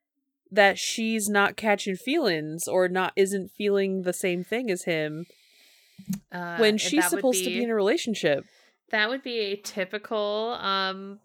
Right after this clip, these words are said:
Speaker 2: other person move of, like, he, he caught feelings for her and she is clearly not showing interest.
Speaker 1: Is
Speaker 2: And
Speaker 1: that all I am to you? Yeah, it should be.
Speaker 2: Yeah,
Speaker 1: because
Speaker 2: it
Speaker 1: she,
Speaker 2: should
Speaker 1: as
Speaker 2: be.
Speaker 1: far as you know, she's in a relationship. <laughs>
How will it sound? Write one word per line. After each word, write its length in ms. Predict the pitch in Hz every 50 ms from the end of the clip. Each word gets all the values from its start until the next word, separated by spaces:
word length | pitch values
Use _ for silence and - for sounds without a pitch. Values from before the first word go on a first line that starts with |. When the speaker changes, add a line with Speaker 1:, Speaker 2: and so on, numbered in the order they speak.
| _ _ _ _ _ _ _
Speaker 2:
other 360 | - 170 160 156 180 196 208
person 800 | 214 - - 190 156 - - - - - 170 175 170 180 196 214 214 _ _ _ _ _ _ _ _ _ _ _ _ _
move 600 | 175 156 156 147 135 131 135 147 170 208 262 - - _ _ _ _ _ _ _ _ _ _ _ _ _ _ _ _
of, 260 | - 175 175 175 -
like, 260 | 185 185 175 175 175 -
he, 320 | - - - 180 180 - - - -
he 220 | _ - - 160
caught 320 | - - - 196 180 - -
feelings 460 | - 208 208 208 208 214 214 214 -
for 120 | - 214
her 460 | 214 247 254 247 233 226 214 208 202
and 380 | 196 - 170 175 165 160 165 165
she 840 | - - - 180 175 175 175 175 175 170 170 170 170 165 - - - _
is 200 | _ - 165 160
clearly 360 | - - - 190 165 156 160 160
not 220 | 160 160 156 -
showing 280 | - - 180 185 185 185
interest. 760 | 196 214 220 214 - 208 175 170 165 165 170 - - - -
Speaker 1:
Is 200 | - 233 202 185
Speaker 2:
And 40 | 202
Speaker 1:
that 160 | 190 196 196
all 160 | 190 190 185
I 100 | 185 180
am 220 | 175 175 175 180 190
to 140 | - - 226
you? 220 | 233 247 254 262 -
Yeah, 420 | - 175 180 202 254 285 233 226 240 - -
it 140 | - 196
should 260 | 185 - 226 254 240 226
be. 100 | 220 202
Speaker 2:
Yeah, 220 | 202 208 285 269 196
Speaker 1:
because 260 | 220 233 - 254 220 214
Speaker 2:
it 40 | -
Speaker 1:
she, 120 | - 247
Speaker 2:
should 160 | 254 330 392 -
Speaker 1:
as 80 | 226
Speaker 2:
be. 80 | 269 247
Speaker 1:
far 140 | 254 262 262
as 180 | 220 202 180 180
you 180 | 240 330 415
know, 280 | 277 202 202 226 294 370
she's 300 | - - - 294 320 320
in 80 | 320
a 60 | 330 359
relationship. 680 | 339 359 381 480 466 - 370 277 - 208 175 170 214 -
<laughs> 60 | -